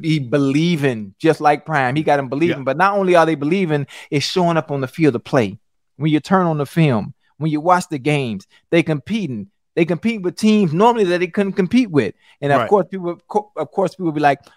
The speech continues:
Speaker 1: "Well, so-and-so didn't play." That's a part of the game. Injuries is a
Speaker 2: Mm-hmm.
Speaker 1: part of the game. Sometimes
Speaker 2: Yep.
Speaker 1: you're gonna play somebody and they won't have a certain player playing. You still got to go out there, next man up. Next man up.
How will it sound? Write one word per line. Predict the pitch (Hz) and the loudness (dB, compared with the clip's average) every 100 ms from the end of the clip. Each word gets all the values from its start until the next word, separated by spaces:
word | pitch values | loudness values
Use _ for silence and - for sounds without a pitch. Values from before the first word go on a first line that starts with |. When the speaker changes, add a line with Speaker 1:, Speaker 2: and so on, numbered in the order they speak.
| _ | _
Speaker 1:
"Well, | 135 135 | -8 -6
so-and-so | - 170 208 170 147 | -2 0 0 -2 -4
didn't | 143 160 147 | -2 -6 2
play." | 196 120 - - - - | 4 4 -2 -18 -16 -14
That's | 156 | -12
a | 123 | -8
part | 151 151 | -2 -2
of | 143 | -2
the | 139 | -4
game. | 127 95 92 _ - | -4 -6 -12 _ 0
Injuries | 185 226 190 | 0 2 -2
is | 127 | -2
a | |
Speaker 2:
Mm-hmm. | 139 | 0
Speaker 1:
part | 156 156 | 2 0
of | |
the | 160 | -2
game. | 156 123 208 | -2 -2 -6
Sometimes | 175 175 185 175 180 190 | -6 -4 0 2 2 -2
Speaker 2:
Yep. | - - _ | -12 -20 _
Speaker 1:
you're | 147 | -2
gonna | 165 | -2
play | 160 190 | 2 0
somebody | 190 180 190 196 156 | 0 2 2 2 0
and | 147 | 0
they | 180 | 2
won't | 170 | 4
have | 175 170 | 4 2
a | |
certain | - 190 175 | 0 -2 0
player | 196 190 | 0 0
playing. | 196 208 208 202 _ | 0 0 0 -4 _
You | 165 160 | -8 -8
still | - 214 196 | -4 0 2
got | 165 | 0
to | 175 | -2
go | 170 | 2
out | 165 151 | 2 2
there, | 147 143 151 _ 131 | 2 0 -2 _ -2
next | 165 190 190 | -2 0 -2
man | 175 147 | 0 2
up. | 127 131 _ _ _ _ _ _ _ _ _ _ | 0 0 _ _ _ _ _ _ _ _ _ _
Next | 165 220 220 | -2 0 0
man | 233 240 | 0 0
up. | 240 - | 0 -2